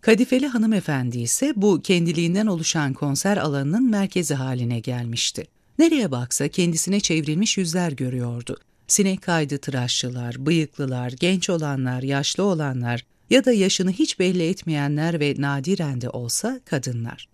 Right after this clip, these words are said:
Karşı istikametteki kaldırım taşına doğru yayılan bir yığın insan vardı. Yakınlarda bulunan Sen Anthony Kilisesi'nin para babası güruhu da bu kalabalığa eklenince sokak doldu taştı ve hatta karşı sokakta oturan bir milyonerin demir çitleri bile aşıldı.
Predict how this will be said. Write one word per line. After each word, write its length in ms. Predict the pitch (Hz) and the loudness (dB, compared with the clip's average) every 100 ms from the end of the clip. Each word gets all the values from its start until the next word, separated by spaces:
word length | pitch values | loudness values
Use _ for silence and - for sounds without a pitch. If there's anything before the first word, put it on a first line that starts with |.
| _ - | _ 2
Karşı 320 | 240 247 311 | 4 4 2
istikametteki 840 | 269 196 - 170 165 160 170 180 | -2 -2 -2 0 0 0 -2 -2
kaldırım 460 | - 156 156 165 202 | -2 -2 0 -2 0
taşına 380 | 202 - 165 156 | 0 0 -2 0
doğru 240 | 151 151 | 0 0
yayılan 560 | 147 147 147 151 170 160 | -2 -2 -2 -2 0 2
bir 160 | 277 | 4
yığın 240 | 269 240 214 | 4 2 2
insan 500 | 202 - 185 165 131 | 2 0 0 0 0
vardı. 380 | 123 123 123 - _ _ - | -2 -2 -4 -8 _ _ 0
Yakınlarda 680 | 156 165 156 143 143 180 | 0 2 0 0 0 0
bulunan 400 | 165 139 131 131 | 0 -2 -2 -2
Sen 200 | 131 147 | -2 0
Anthony 400 | 151 180 180 165 | -2 -2 -2 -4
Kilisesi'nin 640 | - 139 147 143 - 143 135 | -4 -4 -4 -2 -2 -2 -4
para 280 | 143 160 | -2 0
babası 380 | 170 147 143 - | 0 -2 -2 -4
güruhu 480 | 131 143 143 156 196 | -2 -2 -2 0 0
da 180 | 139 139 _ _ 202 | 0 -4 _ _ 0
bu 120 | 294 | 2
kalabalığa 680 | 247 202 160 143 127 123 - | 2 0 0 -2 -4 -6 -2
eklenince 920 | 208 214 202 165 147 117 131 170 240 | -2 -2 -2 0 -2 -2 -2 -2 -4
sokak 540 | - 143 - 131 - | -4 -4 -4 -8 -6
doldu 340 | 160 151 139 135 | -4 -2 -4 -6
taştı 560 | 127 113 - - 262 277 _ _ | -6 -2 -2 0 -2 -2 _ _
ve 80 | 170 | 2
hatta 400 | 175 175 175 156 | 2 0 0 0
karşı 380 | - 151 151 226 | -2 -2 0 0
sokakta 480 | 233 202 175 - 185 | 0 0 -2 0 -2
oturan 420 | 165 175 190 196 | -2 -2 0 2
bir 120 | 170 | 2
milyonerin 680 | 151 143 139 139 135 139 120 | 0 -2 -2 -2 0 -2 0
demir 260 | 147 233 | 2 2
çitleri 540 | 269 - 202 - 175 190 | 0 -4 -4 -2 0 0
bile 200 | 139 123 | 0 -4
aşıldı. 480 | 120 - 131 120 | -4 -4 -6 -8